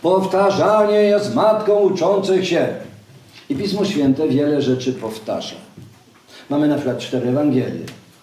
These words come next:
Przecież jedna by wystarczyła, nie? Cztery razy ci z nas, którzy po raz pierwszy wzięli bez jakichkolwiek, y, bez jakiegokolwiek wprowadzenia,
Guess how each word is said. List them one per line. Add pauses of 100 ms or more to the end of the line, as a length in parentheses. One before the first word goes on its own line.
(100)
Przecież
jedna
by
wystarczyła,
nie? (840)
Cztery
razy (220)
ci
z
nas,
którzy
po
raz
pierwszy
wzięli
bez
jakichkolwiek, (440)
y, (140)
bez
jakiegokolwiek
wprowadzenia,